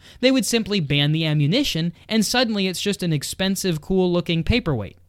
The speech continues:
So if there's any confusion for anybody on, on why we in the United States right now today aren't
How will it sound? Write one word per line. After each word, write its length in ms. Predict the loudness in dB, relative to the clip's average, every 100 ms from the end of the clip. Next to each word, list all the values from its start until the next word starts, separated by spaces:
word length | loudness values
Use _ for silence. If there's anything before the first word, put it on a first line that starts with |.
| -20 -16
So 120 | -4 -2
if 80 |
there's 160 | 2 2
any 160 | 2 2
confusion 600 | 0 0 0 0 0 -2
for 160 | -2
anybody 460 | -2 -2 -2 -6 -8 -2
on, 180 | 0 2
on 340 | 2 4 4
why 360 | 4 2 2 0
we 380 | 2 2 0 0
in 100 | 2
the 60 |
United 380 | 2 2 0 -2
States 380 | -4 -2 -2 -2
right 240 | -2 0
now 200 | 0 0
today 420 | 0 -2 0 -2 -6 -14 -20 -8 0
aren't 300 | 2 2